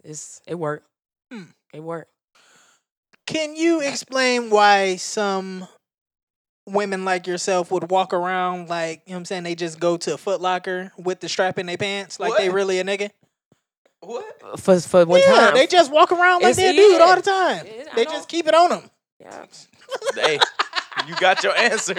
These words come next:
Speaker 1: Yeah, that was
Speaker 3: Nigga
Speaker 1: my, but I,
Speaker 3: said
Speaker 1: I, I, I ain't doing that.
Speaker 2: Is
Speaker 1: I
Speaker 2: it,
Speaker 1: ain't
Speaker 2: is
Speaker 1: doing
Speaker 2: that a,
Speaker 1: that.
Speaker 2: like, would you think that you should though? Because you never know. Like, you, it's a stay prepared thing.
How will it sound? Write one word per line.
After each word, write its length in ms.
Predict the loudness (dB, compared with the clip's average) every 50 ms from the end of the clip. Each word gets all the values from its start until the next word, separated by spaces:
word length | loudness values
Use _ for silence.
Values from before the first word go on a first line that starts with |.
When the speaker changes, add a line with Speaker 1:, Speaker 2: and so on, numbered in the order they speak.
| -4 -6 -4
Speaker 1:
Yeah, 200 | 0 2 4 6
that 160 | 6 6 6
was 80 | 6 4
Speaker 3:
Nigga 80 | 4 4
Speaker 1:
my, 60 | 4
but 100 | 6 6
I, 80 | 6 6
Speaker 3:
said 80 | 6 4
Speaker 1:
I, 460 | 4 4 2 2 2 2 0 0 -2 -2
I, 80 | -2
I 40 | -2 -2
ain't 100 | 0 0
doing 220 | 0 0 0 2
that. 360 | 2 2 2 2 0 -4 -10 _ -20 -20 -20 -20 -12 -4
Speaker 2:
Is 180 | -2 -2 0 0
Speaker 1:
I 40 | 0
Speaker 2:
it, 80 | 0 2
Speaker 1:
ain't 80 | 2 2
Speaker 2:
is 60 | 2
Speaker 1:
doing 160 | 2 2 2 4
Speaker 2:
that 80 | 4 4
a, 20 |
Speaker 1:
that. 160 | 4 2 2
Speaker 2:
like, 360 | 2 0 0 0 -2 -6 -12 _ _ _ _ _ _ _ _ -18 -8 -6
would 200 | -4 -4 -4 -4
you 80 | -6
think 220 | -6 -4 -6 -4 -4
that 180 | -4 -6 -4
you 60 | -4 -4
should 280 | -2 -2 -2 -2 0
though? 140 | 2 2 2
Because 280 | 0 -2 -4 -4 -4 -4
you 80 | -4 -2
never 220 | 0 0 0 0
know. 200 | 0 0 0 0
Like, 160 | 0 0 -2 -2
you, 160 | -4 -2 -2
it's 160 | -2 -2 -2 -4
a 60 | -6
stay 200 | -2 0 0 0
prepared 440 | 0 0 0 2 2 4 2 0 0
thing. 340 | -2 -2 -2 -4 -6 -8